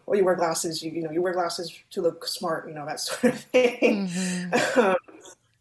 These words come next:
Speaker 1: uh, that sort of thing. I was lazy, et cetera, et cetera. So in order to cope with, with worsening, like, daily criticisms and punishments and rejections and stuff like that, I, uh,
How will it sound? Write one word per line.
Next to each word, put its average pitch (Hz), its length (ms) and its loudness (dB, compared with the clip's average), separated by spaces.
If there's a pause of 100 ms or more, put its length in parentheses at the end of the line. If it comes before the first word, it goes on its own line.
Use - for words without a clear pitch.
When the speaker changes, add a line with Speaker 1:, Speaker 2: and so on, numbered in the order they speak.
Speaker 1:
uh, 156 140 2
that 156 180 2
sort 156 180 0
of 151 60 -4
thing. - 160 -4
I 180 60 -4
was 160 220 -4
lazy, 160 340 -4
et 147 80 -10
cetera, - 200 -8
et - 60 -12
cetera. - 180 -10 (300)
So 196 180 4
in 202 60 8
order 226 200 4
to 220 120 0
cope - 240 4
with, - 320 6
with - 480 2 (460)
worsening, 170 760 2
like, - 380 -8 (760)
daily 196 280 8
criticisms 180 960 4
and 147 500 -6 (600)
punishments 180 720 4
and 156 140 -4
rejections 165 600 0
and 151 100 -4
stuff 156 240 -2
like 151 160 -6
that, 147 300 -2
I, 147 280 -6
uh, 143 240 -6